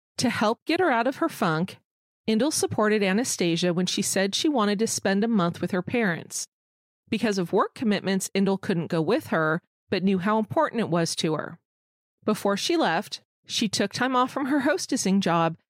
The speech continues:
telling her manager, Patty Swaney, that she was returning on September twenty-second. She also signed up for the fall semester at U W.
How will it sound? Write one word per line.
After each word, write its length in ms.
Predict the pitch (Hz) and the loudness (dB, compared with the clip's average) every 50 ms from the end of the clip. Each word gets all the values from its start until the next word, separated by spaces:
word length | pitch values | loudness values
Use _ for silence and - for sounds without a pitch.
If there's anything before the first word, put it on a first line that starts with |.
| _ _ _ - | _ _ _ -4
telling 320 | - 208 202 196 196 233 254 | -2 0 0 2 0 0 0
her 120 | 269 294 | -2 0
manager, 500 | 285 247 214 208 208 202 - 214 214 220 | 0 2 2 2 2 2 2 2 0 0
Patty 320 | - - 180 175 170 175 | 0 -2 -2 0 0 0
Swaney, 640 | 170 - - - 226 254 285 269 220 196 185 180 190 | -2 -2 -2 0 0 0 2 2 2 2 2 2 0
that 140 | - 180 - | -2 -2 -2
she 140 | - - | 0 0
was 220 | 190 180 185 - - | 2 2 2 0 -2
returning 480 | 175 - - - - 180 175 180 190 | -4 -6 -4 -2 0 0 2 2 2
on 140 | 214 226 240 | 2 0 0
September 420 | - 269 - - 220 180 175 190 185 | -2 -4 -2 -2 0 0 0 0 -2
twenty-second. 800 | - - 180 170 156 175 - - 208 208 202 - 156 139 165 - _ _ _ _ _ _ _ _ _ _ - | -2 -2 -2 -2 -2 -2 -2 -2 -2 -2 -2 -2 -6 -6 -6 -10 _ _ _ _ _ _ _ _ _ _ -8
She 220 | - - 220 - | -2 -2 -2 0
also 280 | - 190 196 - - 247 | 2 0 0 0 -2 -2
signed 300 | - - 285 262 254 233 | 0 0 0 0 2 0
up 120 | 196 - | 0 0
for 120 | - 208 196 | 0 -2 0
the 100 | 190 190 | 0 0
fall 260 | - - 175 175 175 | 0 0 0 0 0
semester 540 | - - 196 190 220 269 - - - 175 170 | 0 0 0 2 2 2 0 -2 0 0 0
at 100 | 160 - | 0 0
U 160 | - 165 160 | 0 0 2
W. 420 | 165 196 208 180 127 - - - | 2 2 2 2 0 -2 -6 -16